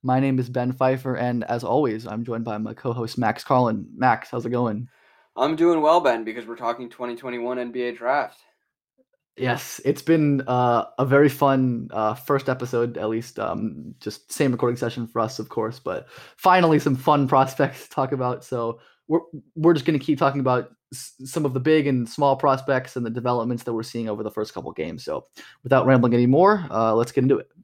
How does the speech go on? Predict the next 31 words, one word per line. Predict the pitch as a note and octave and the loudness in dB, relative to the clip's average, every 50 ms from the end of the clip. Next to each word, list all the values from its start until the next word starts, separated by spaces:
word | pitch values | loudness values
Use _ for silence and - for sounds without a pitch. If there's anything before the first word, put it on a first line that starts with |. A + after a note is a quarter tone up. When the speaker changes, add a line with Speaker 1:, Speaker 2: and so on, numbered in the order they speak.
| _ | _
Speaker 2:
Yeah, | - D3 D3 C3+ - - | -2 2 2 2 2 0
with | C3+ D3 D3 C#3+ | -4 -6 -6 -6
the | D3 D#3 C#3+ | -8 -10 -8
same | - - D#3 D#3+ E3 D#3+ D#3 | -6 -4 -2 -2 -2 -2 -4
disclaimer | D3 C3+ C#3 - - C3+ C3+ C3 B2+ B2 B2 A#2+ B2 B2 - - B2+ | -8 -10 -10 -6 -4 -4 -4 -2 -4 -4 -6 -6 -8 -10 -14 -8 -2
that | B2+ A#2+ A2+ A2+ G#2+ - _ _ | 0 0 0 0 -2 -4 _ _
we're | B2 B2 B2 | -6 -4 -4
recording | A#2+ A2+ - - B2+ A#2+ A#2 A2+ A2+ A2+ | -4 -4 -4 -6 -4 -4 -4 -4 -4 -6
this | A2+ A2 A2+ - - - _ - | -8 -8 -10 -14 -20 -20 _ -8
on | A2+ A2 G#2+ G#2+ G#2 G#2 | -6 -4 -4 -4 -4 -8
Friday, | G#2 _ - A#2+ A2 G#2+ G#2+ G#2+ G#2+ G#2 | -12 _ -4 -2 0 0 0 -2 -4 -6
November | G#2 G#2 G2+ G#2 G2+ G2+ F#2+ - | -8 -8 -10 -10 -10 -12 -14 -16
twenty-seventh, | - G#2+ G#2 G2+ - - D3+ C#3+ C3+ C3+ C3 B2+ B2+ _ _ _ _ A2+ | -14 -14 -14 -14 -6 -2 -2 0 0 0 -2 -4 -6 _ _ _ _ -2
uh, | A#2 A2 G#2+ G#2+ - G#2 | 0 2 2 2 2 0
after | A2 - - - | -2 -2 -4 -8
the | G#2 G2+ | -16 -18
first | - - A2+ G#2 - | -12 -12 -12 -12 -12
couple | - - G#2 F#2+ G2 | -12 -12 -10 -10 -10
days | F2+ G2 F#2+ G2 F#2+ G2 F#2+ - _ _ | -8 -8 -8 -8 -8 -8 -10 -12 _ _
of | _ _ | _ _
games. | _ G#2+ G#2 G#2 G2 G2 G2+ G2 - _ _ _ _ _ _ _ _ _ - | _ -10 -10 -10 -10 -12 -14 -18 -20 _ _ _ _ _ _ _ _ _ -2
But, | A2+ G2+ G2 F#2+ - - _ A2 | 0 0 0 -2 -6 -6 _ -6
uh, | G2+ F#2+ F#2+ G2 | -4 -4 -4 -2
whatever | A#2 C3 C#3 C3 B2+ | 0 0 2 2 0
happens | A#2+ B2 B2 - - A#2 G#2+ G#2 - - _ _ _ _ _ _ _ - - _ | 0 -2 -2 -2 -4 -8 -10 -12 -14 -20 _ _ _ _ _ _ _ -20 -10 _
over | - F3+ E3 D#3+ | 0 2 4 4
the | E3 D#3 | 4 4
weekend | D3+ D3 C#3+ D3 C#3 C3 C3 A#2+ | 4 2 2 2 2 2 0 -4
and | A#2 G#2+ B2+ B2+ B2 B2 A#2+ A#2 A#2+ - | -4 -2 0 2 2 2 0 -2 -6 -10
early | - A#2 A#2+ A#2 A#2 A#2 A2+ A2 | -10 -8 -6 -6 -4 -4 -6 -6
week, | G#2+ A2 G#2+ G#2+ G#2 - | -8 -8 -10 -10 -12 -14